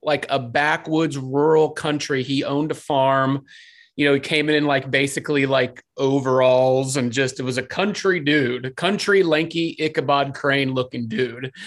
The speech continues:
And he won, like, the, the first H O H. He was really good at comps. He seemed to be getting along with everybody in the house. But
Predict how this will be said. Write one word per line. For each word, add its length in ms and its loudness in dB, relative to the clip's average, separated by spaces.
And 560 4
he 680 2
won, 480 2
like, 400 2
the, 180 -6
the 140 -6
first 540 0
H 240 -2
O 200 2
H. 360 2
He 120 0
was 240 -2
really 200 0
good 220 0
at 140 -12
comps. 500 0
He 300 0
seemed 340 -2
to 60 -8
be 420 -6
getting 220 0
along 320 0
with 160 0
everybody 460 0
in 100 -8
the 60 -8
house. 500 2
But 440 0